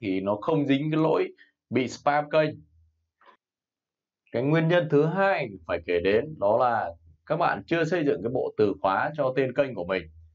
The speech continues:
Và để khắc phục cái điều này thì các bạn hãy vào trên YouTube Studio để, ờ, để gõ cái bộ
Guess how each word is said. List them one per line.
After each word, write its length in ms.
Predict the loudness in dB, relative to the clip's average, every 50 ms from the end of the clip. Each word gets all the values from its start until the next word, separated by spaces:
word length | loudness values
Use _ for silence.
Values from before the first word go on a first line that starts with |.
| _ _ _
Và 140 | 0 2 2
để 140 | 2 2 0
khắc 140 | 0 -2 0 0
phục 180 | -2 -4 -4 -4 -4
cái 120 | -2 2
điều 200 | 2 2 2 2
này 200 | 0 -2 -2 -4
thì 60 | -6 -6
các 60 | -2 0
bạn 220 | 0 0 0 -4 -6 -6
hãy 180 | -6 -6 -4
vào 280 | -2 0 2 2 0 0 -2
trên 500 | -4 -4 -2 -2 -4 -6 -8 -10 -12 -8 -4 -2
YouTube 340 | -2 -2 -2 -4 -6 -6
Studio 380 | -2 0 2 2 2 2 2 2 2 2 2 0 -4 -8 -14 _ _ _
để, 460 | -4 0 0 2 2 0 -2 -4 -6 -10 -14 -20 -20 -20 -20 -20 _ _ _ _ _ _ _ _ _ _ _ _ _ _ _ _ _
ờ, 420 | -8 -6 -4 -4 -4 -6 -8 -12 -12 -8 -4
để 200 | -2 0 0 0
gõ 320 | 2 2 2 2 2 0 -2
cái 80 | -2
bộ 200 | -2 -2 -2 -2